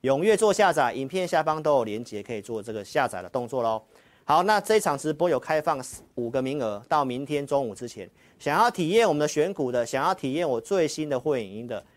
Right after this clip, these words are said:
来踊跃的下载A P P之后点志玲咨询，然后呢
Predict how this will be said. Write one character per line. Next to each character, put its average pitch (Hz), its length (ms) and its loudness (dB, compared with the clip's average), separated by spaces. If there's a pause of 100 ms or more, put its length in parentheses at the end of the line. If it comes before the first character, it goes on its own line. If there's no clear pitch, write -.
(220)
来 123 240 -2
踊 127 320 -2
跃 175 240 4
的 120 240 0 (480)
下 196 200 4
载 151 140 4
A 175 100 4
P 185 120 2
P 180 120 2
之 175 140 0
后 175 160 6
点 127 180 0
志 170 160 -4
玲 135 160 -2
咨 147 160 -2
询， 101 380 -10
然 104 140 -10
后 135 280 2
呢 117 260 -4